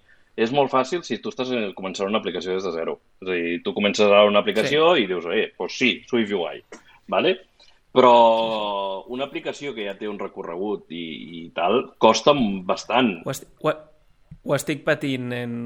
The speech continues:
Speaker 2: les meves carns.
Speaker 1: Clar, és a dir, pots arribar a fer, eh, implementació.
Speaker 2: Vaig dibuixar la interfície molt ràpid, però després
Speaker 1: Clar,
Speaker 2: sí, sí.
Speaker 1: és a dir, amb aplicacions
Speaker 2: Sí,
Speaker 1: antigues
Speaker 2: sí.
Speaker 1: costa. És a dir,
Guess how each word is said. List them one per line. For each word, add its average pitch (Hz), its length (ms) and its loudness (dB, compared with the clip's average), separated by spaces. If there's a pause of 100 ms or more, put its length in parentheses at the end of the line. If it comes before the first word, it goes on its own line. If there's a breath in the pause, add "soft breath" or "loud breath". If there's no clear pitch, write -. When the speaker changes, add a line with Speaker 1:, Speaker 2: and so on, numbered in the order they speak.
Speaker 2:
les 120 160 -8
meves 123 280 -8
carns. - 300 -12
Speaker 1:
Clar, 113 380 8
és 98 80 -8
a - 20 -6
dir, 117 140 -4
pots 123 260 -4
arribar 147 320 -2
a 117 80 -8
fer, 143 220 -2
eh, 131 80 -2
implementació. 131 400 -4
Speaker 2:
Vaig 156 100 -4
dibuixar 175 320 4
la 160 80 6
interfície 151 560 0
molt 147 240 0
ràpid, 156 400 -2
però 139 160 -6
després 135 560 -10
Speaker 1:
Clar, 101 160 -2
Speaker 2:
sí, 123 160 0
sí. 107 80 -6
Speaker 1:
és 101 80 -10
a 107 80 -10
dir, 110 140 -8
amb 110 160 -8
aplicacions 107 420 -10
Speaker 2:
Sí, 123 80 -4
Speaker 1:
antigues 113 300 -6
Speaker 2:
sí. - 20 -16
Speaker 1:
costa. 107 380 -6
És - 20 -12
a 98 60 -8
dir, 98 120 -6